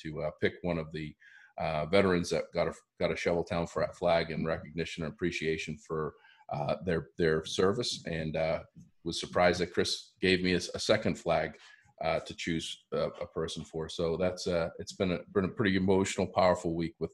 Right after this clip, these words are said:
with regard to that. Uh, we are selling our shirts. They're for sale online. We've gonna have, we are gonna have coffee mugs for sale.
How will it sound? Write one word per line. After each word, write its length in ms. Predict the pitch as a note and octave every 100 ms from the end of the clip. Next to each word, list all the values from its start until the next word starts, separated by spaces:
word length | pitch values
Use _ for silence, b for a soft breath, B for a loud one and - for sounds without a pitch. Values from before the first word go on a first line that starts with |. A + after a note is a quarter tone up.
| -
with 140 | E2+ -
regard 320 | D#2 D#2+ E2
to 60 | E2
that. 300 | E2 E2+ - b b b b
Uh, 180 | - E2 -
we 140 | F#2
are 120 | F2+ G2
selling 360 | A#2 A2 A2+
our 100 | A#2+
shirts. 400 | A#2 C3+ D#3+ -
They're 160 | G#2 G2
for 160 | -
sale 360 | G#2 B2 B2 B2
online. 720 | A#2+ B2 A#2+ B2 B2 C#3 D#3
We've 260 | A#2 G2 -
gonna 200 | A#2 A2
have, 280 | A#2 G#2+ A2
we 100 | A2
are 160 | C#3
gonna 220 | C#3 A2+
have 180 | G#2 G2+
coffee 320 | A2 G#2 -
mugs 300 | F#2 F#2 F#2
for 120 | - -
sale. 340 | - E2+